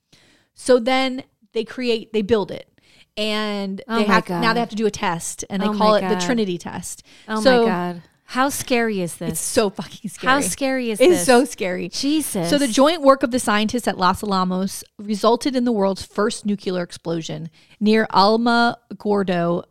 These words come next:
Speaker 1: New Mexico on July sixteenth, nineteen forty-five. Oppenheimer had given the site the code name Trinity in mid-nineteen forty-four and said later it was from one of John Donne's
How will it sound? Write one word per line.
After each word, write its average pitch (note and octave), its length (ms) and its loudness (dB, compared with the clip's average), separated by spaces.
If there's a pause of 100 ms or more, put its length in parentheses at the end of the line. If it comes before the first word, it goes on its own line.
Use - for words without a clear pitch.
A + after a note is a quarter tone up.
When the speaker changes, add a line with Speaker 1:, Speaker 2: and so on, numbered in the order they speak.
Speaker 1:
New G3+ 240 -2
Mexico G3+ 600 -2
on F3+ 140 -4
July F#3 300 -2
sixteenth, - 680 -8 (100)
nineteen F3+ 600 -6
forty-five. F3 760 -8 (400)
Oppenheimer B3+ 560 2
had G#3+ 180 -2
given A3 260 0
the A3 60 0
site G3+ 260 -2
the G3 80 -4
code G3 240 -4
name F#3 160 -4
Trinity G3 460 -2
in F#3+ 300 -4
mid-nineteen G3 520 -4
forty-four F#3+ 600 -2 (220)
and G3+ 140 -2
said A3 180 0
later G#3+ 300 2
it - 80 -2
was F#3 140 -4
from F#3+ 380 -4
one F#3+ 160 -4
of F#3 140 -6
John F#3 340 -2
Donne's F3+ 580 -2